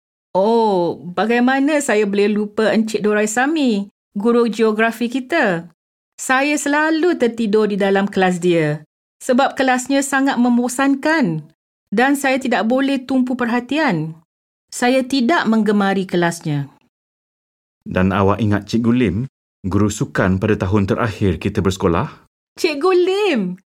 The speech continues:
Speaker 1: Kalau kita lupa bawa baju senaman, dia suruh kita lari keliling padang. Saya pernah kena denda sekali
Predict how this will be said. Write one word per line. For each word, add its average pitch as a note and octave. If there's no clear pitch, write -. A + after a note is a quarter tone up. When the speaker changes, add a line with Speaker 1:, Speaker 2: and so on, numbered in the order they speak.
Speaker 1:
Kalau C4
kita C4
lupa B3+
bawa A#3+
baju A3+
senaman, A3+
dia B3+
suruh C#4
kita C4+
lari C4+
keliling C4+
padang. C4
Saya A#3+
pernah C4+
kena A3
denda G#3
sekali D#3+